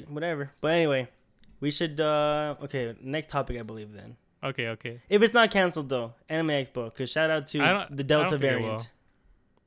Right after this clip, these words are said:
Speaker 2: No, bro. This time next, I mean, by June next year, we're gonna be in the Alpha Omega variant.
Speaker 1: Aren't they already doing lockdowns in, uh, Europe, though, and shit? Because it's really bad over there.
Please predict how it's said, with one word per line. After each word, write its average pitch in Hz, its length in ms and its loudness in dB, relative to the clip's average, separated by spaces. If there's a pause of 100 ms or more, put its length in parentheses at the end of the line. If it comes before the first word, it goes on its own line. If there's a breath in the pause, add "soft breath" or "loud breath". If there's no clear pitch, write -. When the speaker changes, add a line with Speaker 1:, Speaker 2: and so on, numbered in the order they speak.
(720)
Speaker 2:
No, 120 160 -6
bro. 123 220 -2 (140)
This 147 240 -6
time 151 220 -2
next, 139 280 -6
I 156 80 -8
mean, 135 180 -6
by 131 160 0
June 143 500 -6
next 135 180 -10
year, 147 100 -2
we're 135 100 -4
gonna 131 180 -6
be 131 240 -4
in 131 140 -6
the 117 320 -4
Alpha 131 280 -4
Omega 123 280 -2
variant. 120 480 -8 (1400)
Speaker 1:
Aren't 226 140 2
they 269 100 4
already 254 320 6
doing 214 240 0
lockdowns 208 460 -2
in, 180 200 -2
uh, 156 160 0
Europe, 160 460 -2
though, 175 140 0
and 175 120 -4
shit? 175 240 -4
Because 143 280 -4
it's 143 140 -4
really 151 280 2
bad 139 300 4
over 123 180 0
there. 117 320 -4